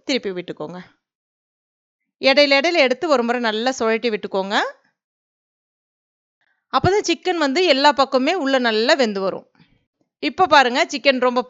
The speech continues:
பர்ஃபெக்டா ரெடி ஆயிடுச்சு. எவ்வளோ சூப்பரா வந்திருக்குன்னு சொல்லிட்டு எண்ணெய் நல்லா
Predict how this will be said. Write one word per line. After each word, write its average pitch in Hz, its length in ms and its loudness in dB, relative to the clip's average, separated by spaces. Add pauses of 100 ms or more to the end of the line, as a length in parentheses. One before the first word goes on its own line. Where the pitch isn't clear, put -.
பர்ஃபெக்டா 294 580 2 (100)
ரெடி 220 220 2
ஆயிடுச்சு. 208 360 -2 (200)
எவ்வளோ 240 220 -2 (100)
சூப்பரா 285 600 -2
வந்திருக்குன்னு 214 440 -6
சொல்லிட்டு 196 320 -2 (1500)
எண்ணெய் 262 260 0
நல்லா 247 160 2